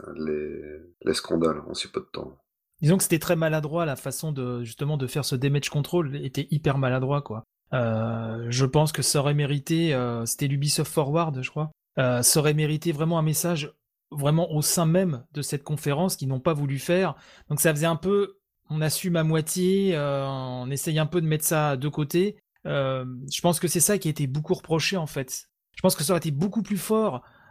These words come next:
Speaker 2: euh, de la part d'Yves, d'Yves Guillemot, pardon, qui effectivement ne peut pas non plus savoir tout ce que, tout ce qui se passe derrière lui. Effectivement, ça, on peut lui laisser le bénéfice du doute là-dessus. Mais par contre, euh, un message fort au sein de la conf en réaffirmant les valeurs de l'entreprise, les,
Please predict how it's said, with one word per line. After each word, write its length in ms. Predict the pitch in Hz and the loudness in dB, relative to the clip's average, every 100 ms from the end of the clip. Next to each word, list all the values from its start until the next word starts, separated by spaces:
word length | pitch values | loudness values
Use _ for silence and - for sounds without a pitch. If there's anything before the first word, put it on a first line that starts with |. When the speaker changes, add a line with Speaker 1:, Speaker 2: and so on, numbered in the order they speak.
| _ 147 | _ -2
Speaker 2:
euh, 80 | |
de 100 | 143 | 2
la 120 | 156 156 | 2 2
part 160 | 165 | -2
d'Yves, 440 | 139 147 151 190 175 | -4 -4 -4 -6 -4
d'Yves 200 | 151 147 | -2 2
Guillemot, 260 | 156 208 | 4 4
pardon, 260 | 190 160 214 | 2 0 0
qui 100 | - | -2
effectivement 460 | 139 170 - 185 185 | -4 -4 0 0 2
ne 80 | 135 | 0
peut 120 | 143 | -2
pas 140 | 160 | 2
non 140 | 156 156 | 2 0
plus 120 | 160 | 0
savoir 320 | 165 170 147 | 0 0 0
tout 120 | - | -4
ce 120 | 170 | -6
que, 280 | - 135 127 | -2 -2 -2
tout 140 | 120 151 | -4 -4
ce 40 | |
qui 120 | 156 | -2
se 60 | - | 0
passe 160 | 143 | 0
derrière 320 | 135 135 139 135 | 2 2 2 2
lui. 280 | 190 240 - - - - | 2 2 -4 -20 -12 -6
Effectivement, 420 | 131 139 165 226 | -2 2 4 4
ça, 140 | 170 | 0
on 40 | 151 | -2
peut 120 | 147 | 0
lui 100 | 143 | 0
laisser 220 | 135 151 | 0 0
le 40 | |
bénéfice 360 | 135 139 135 151 | 0 0 0 0
du 100 | 143 | 2
doute 180 | 139 139 | 2 2
là-dessus. 360 | 139 - 233 - - - | 0 0 -2 -4 -8 -2
Mais 80 | 139 | 2
par 200 | 151 - | 2 2
contre, 300 | 220 220 147 | -2 -2 -2
euh, 340 | 147 147 139 - _ _ - | 2 2 2 -2 _ _ -4
un 120 | 170 | 0
message 400 | 170 160 151 - | 2 4 2 0
fort 460 | - 208 220 220 - | 0 2 2 0 -6
au 120 | 147 | -6
sein 200 | - 196 | -2 0
de 100 | 196 | 2
la 120 | 170 156 | 2 0
conf 420 | 214 247 247 - | 0 0 -2 -6
en 160 | 151 143 | -4 0
réaffirmant 500 | 160 175 202 180 202 | 0 0 0 0 2
les 140 | 170 | 0
valeurs 340 | 131 170 196 180 | 0 2 2 0
de 60 | |
l'entreprise, 600 | 180 165 165 151 233 247 | -2 -2 -4 -2 0 0
les, 160 | 147 | -2